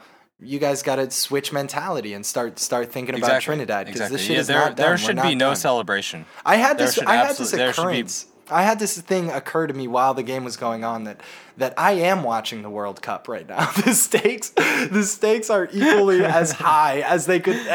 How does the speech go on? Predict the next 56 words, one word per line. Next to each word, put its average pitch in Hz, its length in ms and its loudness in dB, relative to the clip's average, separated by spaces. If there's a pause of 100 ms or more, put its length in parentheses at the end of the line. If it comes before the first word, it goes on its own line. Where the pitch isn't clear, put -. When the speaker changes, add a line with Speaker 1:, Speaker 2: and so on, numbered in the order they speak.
(140)
Speaker 1:
and 196 140 4
they 202 100 4
will 196 140 4
Speaker 2:
Isn't 170 120 2
that 165 120 6
Speaker 1:
never 226 180 4
get - 240 4
Speaker 2:
funny? 151 100 -2
Speaker 1:
less. 156 340 0
Speaker 2:
Yeah. 110 160 2
Speaker 1:
The 143 120 -6
stakes 190 360 0
will 190 120 0
never 175 280 0
get 180 200 0
Speaker 2:
That's 135 80 -2
Speaker 1:
less 127 300 -2
Speaker 2:
right. - 60 -10
Speaker 1:
from 123 140 -12
here 135 260 -2
on 120 140 -2
out. 95 300 -6 (160)
Speaker 2:
That's 120 200 -4
right. 107 300 -2
That's 104 220 -18
right. 98 260 -6
Yeah, 117 240 4
it, 127 320 -2
it, 123 420 -6
this 147 240 -2
is 127 280 -4
the 151 100 0
World 147 240 0
Cup. 113 260 2
I 110 60 -10
mean, 107 140 -6
there's 113 180 -4
a 120 60 -6
reason 127 240 -2
Speaker 1:
This 120 80 2
is 117 60 4
Speaker 2:
why 113 40 4
Speaker 1:
it. 117 60 2
Speaker 2:
they 113 120 0
call 113 440 2 (400)
the 131 220 0
tournament 127 520 -2
that 117 200 2
will 107 180 -2
occur 113 280 -2
in 104 120 -4
Russia 107 360 -2
the 101 100 -8
World 104 320 -4
Cup 104 240 -4
Finals. 87 680 -4